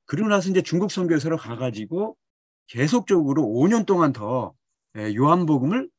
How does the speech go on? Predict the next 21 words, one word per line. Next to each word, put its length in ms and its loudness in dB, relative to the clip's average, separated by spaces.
어, 140 -6
연구해가지고 840 0
이제, 500 -6
에, 120 -8
차례대로 920 -2
그 180 -6
요한복음 680 -2
연구책이 500 -4
나왔어요. 640 -6
그게 260 2
이제 280 2
요한의 400 2
천재성이라고 880 0
하는 480 0
이 160 -2
년 180 6
후에 100 8
이 180 2
책이 240 -6
나오게 260 -4
됩니다. 520 -6